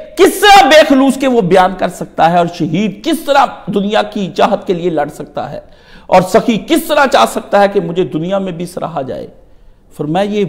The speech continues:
वक्त ही नहीं आना। फरमाया, ये मेरा कलमा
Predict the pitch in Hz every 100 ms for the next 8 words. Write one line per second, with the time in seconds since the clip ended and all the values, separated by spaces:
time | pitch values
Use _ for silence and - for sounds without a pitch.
0 | 202 220 262 - 240 226 196 151 120 -
1 | - - - _ _ _ - _ _ _
2 | _ _ _ - 143 143 170 196 180 196
3 | 131 151 160 190 262 - 180 170